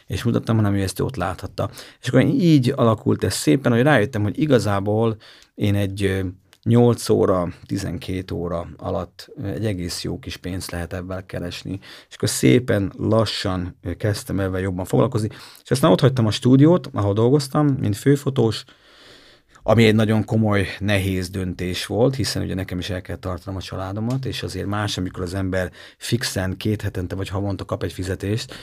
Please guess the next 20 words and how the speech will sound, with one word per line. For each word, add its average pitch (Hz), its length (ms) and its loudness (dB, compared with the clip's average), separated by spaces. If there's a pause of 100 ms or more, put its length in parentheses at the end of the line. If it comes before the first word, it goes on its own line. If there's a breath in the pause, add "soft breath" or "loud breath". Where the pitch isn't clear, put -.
(140)
vagy 95 140 -4
te - 80 0
azt 101 120 0
mondod, 104 180 -4
hogy: 95 120 -6
"Figyelj, 101 260 0
érzem, 127 340 4
hogy 98 140 0
ebben 95 200 -2
van 101 200 -2
valami, 101 400 0 (220 loud breath)
és - 140 -10
lehet, 113 220 2
hogy 98 100 -4
ez 92 60 -4
nekem 95 240 -4
fog 92 200 -4
működni, 95 480 -2
de 110 100 0
akkor 92 360 -4